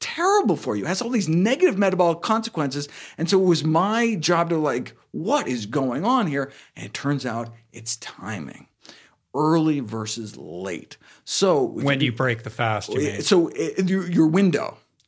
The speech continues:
Speaker 1: Right. So if your window is late, you get the negative biological consequences of eating at night, um, and, and, and shifting your calories towards later in the day.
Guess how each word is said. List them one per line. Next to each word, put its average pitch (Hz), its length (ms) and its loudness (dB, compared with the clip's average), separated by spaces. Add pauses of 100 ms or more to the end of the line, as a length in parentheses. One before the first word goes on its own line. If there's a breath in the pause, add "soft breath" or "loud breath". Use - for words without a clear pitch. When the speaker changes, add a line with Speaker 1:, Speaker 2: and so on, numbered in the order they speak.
(200 soft breath)
Speaker 1:
Right. 135 300 0
So 156 280 4
if 165 240 4
your 165 140 6
window 202 400 4
is 123 180 -6
late, 135 540 0 (200 soft breath)
you 147 100 -8
get 151 180 0
the 104 80 -8
negative 165 680 2
biological 139 720 2
consequences 123 720 -2
of 113 240 -6
eating 147 340 0
at - 100 -6
night, 113 320 -4 (340 soft breath)
um, 127 160 -2
and, 117 360 -4
and, 120 300 -2
and 117 300 -2
shifting 147 300 0
your 123 100 -2
calories 123 340 -2
towards 110 200 -6
later 127 280 0
in 113 80 0
the 107 60 -2
day. 87 340 -6